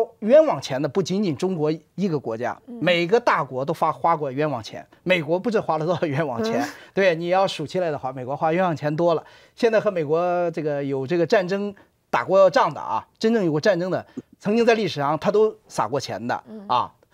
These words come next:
Speaker 1: 那个，呃，苏联，苏联这个也是到处大撒币的啊，这个为了和美国争这个霸权，为了推展这个共产主义的这个制度模式，在全世界进行大撒币，到最后八十年代初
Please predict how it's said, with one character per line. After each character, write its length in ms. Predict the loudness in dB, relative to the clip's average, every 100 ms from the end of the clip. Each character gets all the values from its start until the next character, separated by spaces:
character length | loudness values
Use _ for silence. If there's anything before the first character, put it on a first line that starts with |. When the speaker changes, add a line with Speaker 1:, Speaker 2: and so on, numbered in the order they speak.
| _
Speaker 1:
那 100 | -4
个， 260 | 2 2 2 -6 -6
呃， 320 | 0 2 2 2
苏 160 | 0
联， 260 | 2 2 0 _ _ _
苏 180 | -4 2
联 260 | 4 4 4
这 120 | 2
个 340 | 2 4 4 2
也 240 | 0 0
是 200 | 2 2
到 180 | 2 2
处 160 | 2 0
大 140 | -2
撒 180 | -2 -6
币 160 | -6
的 180 | -4 -6 -10 _ _ _
啊， 280 | -4 -2 -4
这 140 | -6 -2
个 400 | 0 0 0 2
为 140 | 2
了 80 | 2
和 120 | 2
美 120 | 0 0
国 160 | 0
争 260 | 0 0 0
这 100 | 0
个 100 | 0
霸 200 | 2 2
权， 360 | 0 -2 -2 -2 _ _ _
为 160 | 2
了 120 | 4 2 -2 -4
推 180 | -2
展 180 | 0 0
这 80 | -2
个 40 |
共 180 | -2 0
产 140 | 0 0
主 120 | -2
义 140 | -2
的 180 | 0 0
这 140 | -2
个 160 | -4 -6
制 160 | -2 0
度 100 | 0
模 240 | 0 0
式， 280 | 0 -4 -6 _ _
在 140 | _ -2
全 200 | 2 0
世 120 | 2
界 160 | 0 0
进 100 | -2
行 100 | -2
大 140 | -4
撒 160 | -4 -8
币， 140 | -2
到 160 | 2 2
最 260 | 4 2
后 180 | 4 0
八 220 | 2 0
十 80 | 0
年 160 | -4 -2
代 100 | -2
初 260 | -2 -4